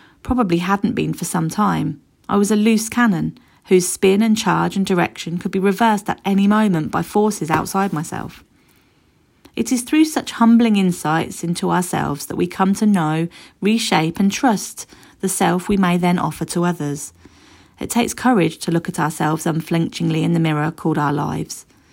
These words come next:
Sometimes what we see isn't particularly attractive. The truth will set you free, but first it may piss you off. Meet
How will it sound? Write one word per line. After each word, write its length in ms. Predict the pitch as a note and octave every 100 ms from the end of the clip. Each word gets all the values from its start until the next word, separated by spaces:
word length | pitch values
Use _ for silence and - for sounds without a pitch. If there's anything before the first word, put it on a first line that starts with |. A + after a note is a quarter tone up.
| _ _ _ _
Sometimes 640 | - B3+ B3 G3 E3+ E3+
what 120 | F#3
we 100 | F#3+
see 380 | F#3+ - F3+ E3+
isn't 380 | A#3+ G#3+ F3+ -
particularly 520 | - - G3 - E3+
attractive. 720 | E3 - G#3+ - - D3 D3 - _ _ _ _ _ _
The 80 | F#3
truth 440 | F3+ - A3 F3 E3
will 100 | E3+
set 240 | - -
you 120 | E3
free, 460 | D#3 G#3+ F3 C#3+ C#3+ _ _ _ _ -
but 120 | E3+
first 380 | - G#3 F#3 F3+
it 80 |
may 180 | F3+ E3+
piss 300 | E3+ F#3 E3+
you 120 | D#3
off. 340 | E3 - - - _ _ _ _ _ _ _ _ _ _ _ _ _ _ _ _ _ _ _ _ _ _ -
Meet 480 | A#3+ C#4 - -